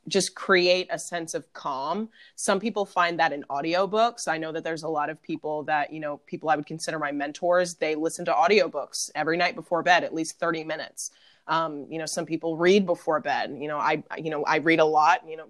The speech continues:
reading before bed is not something that I do personally, but some people find a lot of presence and calm in their day when they're able to just find time to,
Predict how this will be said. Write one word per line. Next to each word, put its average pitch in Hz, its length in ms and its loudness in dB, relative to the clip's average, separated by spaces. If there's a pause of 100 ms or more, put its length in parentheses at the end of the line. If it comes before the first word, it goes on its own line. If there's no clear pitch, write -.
(120)
reading 170 300 -4
before 170 320 -2
bed 170 180 4
is 160 140 -2
not 160 160 -4
something 170 300 -6
that 156 120 -4
I 156 220 4
do 165 300 -2
personally, 165 680 -6 (220)
but 170 140 -4
some 170 180 -2
people 196 240 -4
find 165 340 -2
a 190 60 2
lot 156 240 2
of 185 300 -2
presence 175 500 -2
and 160 140 -8
calm 175 280 0
in 208 60 0
their 151 160 -4
day 147 160 -4
when 151 160 -6
they're 156 160 -2
able 160 220 -4
to 151 160 -12
just 160 280 -10
find 151 320 0
time 156 340 -2
to, 147 300 -2